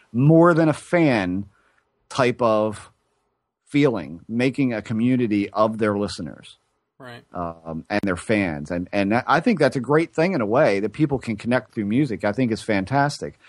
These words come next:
Speaker 1: But, uh, it, underneath of that,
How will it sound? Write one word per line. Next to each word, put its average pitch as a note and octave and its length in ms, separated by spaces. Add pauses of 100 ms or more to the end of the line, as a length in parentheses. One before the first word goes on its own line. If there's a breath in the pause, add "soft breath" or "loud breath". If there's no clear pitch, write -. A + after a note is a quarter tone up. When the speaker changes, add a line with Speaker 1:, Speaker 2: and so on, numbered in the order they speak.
(540 loud breath)
Speaker 1:
But, A2 320 (760)
uh, F#2+ 480 (1200)
it, B2 140 (120)
underneath C#3 520
of G#2 160
that, E2 360